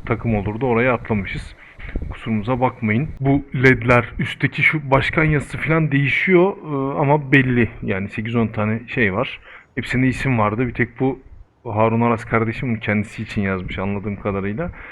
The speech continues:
Şuradan hemen ben emeği geçenlerin ismini size okumak istiyorum arkadaşlar.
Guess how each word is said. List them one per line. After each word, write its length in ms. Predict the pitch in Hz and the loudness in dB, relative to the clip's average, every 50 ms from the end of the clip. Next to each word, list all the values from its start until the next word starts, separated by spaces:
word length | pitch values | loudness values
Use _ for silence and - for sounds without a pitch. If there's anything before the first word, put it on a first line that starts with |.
| - - _ _ - | -20 -20 _ _ -10
Şuradan 340 | - - 143 139 147 139 139 | -6 -4 0 2 4 6 6
hemen 340 | 151 156 147 143 147 143 | 6 6 4 4 2 4
ben 200 | 139 131 131 135 - - | 4 4 2 2 0 -2
emeği 280 | 127 117 123 135 143 139 | 0 2 2 2 2 2
geçenlerin 480 | 139 123 - - 123 123 127 127 131 | 0 0 2 2 2 2 2 0 0
ismini 320 | 131 113 - - 120 117 110 | -2 -6 -4 -2 -2 -2 -2
size 320 | 113 117 110 113 117 117 - - - - | -2 -2 -2 -2 -2 -2 -6 -10 -6 -2
okumak 460 | 120 113 - - 120 123 127 117 - | -2 -2 -2 0 2 2 2 2 -2
istiyorum 340 | - - - 113 104 98 101 | -6 -6 -4 -2 0 0 0
arkadaşlar. 580 | 101 90 - 101 92 - - - 135 - - | -2 -2 -2 -4 -6 -4 -4 -6 -6 -6 -8